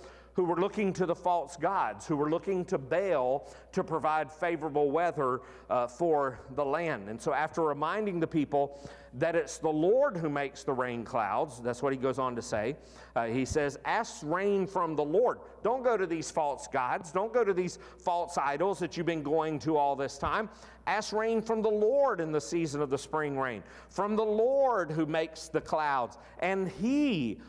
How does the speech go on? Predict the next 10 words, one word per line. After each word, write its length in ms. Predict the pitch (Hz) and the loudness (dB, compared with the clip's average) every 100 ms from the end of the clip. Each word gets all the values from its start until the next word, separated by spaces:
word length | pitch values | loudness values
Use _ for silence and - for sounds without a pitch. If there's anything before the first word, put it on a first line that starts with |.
| - | 0
will 200 | 151 165 | 2 2
give 420 | 127 175 160 123 | 2 2 2 2
them 240 | 147 135 | 0 0
showers 520 | 117 - 143 135 135 123 | -2 0 0 0 -2 -2
of 100 | 120 | -2
rain 320 | 135 120 107 | -2 -2 -4
to 160 | 147 | -4
everyone 720 | - 185 208 220 160 156 139 | 0 0 2 0 2 2 0
the 80 | 135 | -2
vegetation, 800 | 135 147 123 - 143 123 123 104 | 0 -2 -4 -2 -2 -2 -8 -10